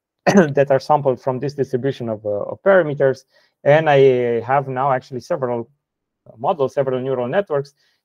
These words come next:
each with a parameter theta, theta, theta m. So I have m models right now that I've, I've sampled. Uh, to do the prediction, now that I have this, uh,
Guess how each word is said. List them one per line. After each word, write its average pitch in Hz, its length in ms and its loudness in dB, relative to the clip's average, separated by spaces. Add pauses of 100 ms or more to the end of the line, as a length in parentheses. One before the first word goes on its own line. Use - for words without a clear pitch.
(140)
each 147 260 -8
with 143 180 -8
a 135 60 0
parameter 135 560 -2
theta, 117 580 0
theta, 113 380 -8
theta 110 240 -8
m. 175 180 -4
So 131 160 -10
I 117 60 -2
have 143 300 0
m 151 160 -2
models 127 400 0
right 110 120 -4
now 123 280 -2 (100)
that 110 180 -12
I've, 104 240 -6 (200)
I've 113 120 -12
sampled. - 380 -20 (640)
Uh, 120 280 0
to 175 160 -6
do 214 160 -2
the 196 100 6
prediction, 170 500 0
now 165 140 2
that 135 220 2
I 123 60 4
have 127 260 -2
this, 127 200 -6
uh, 107 520 -4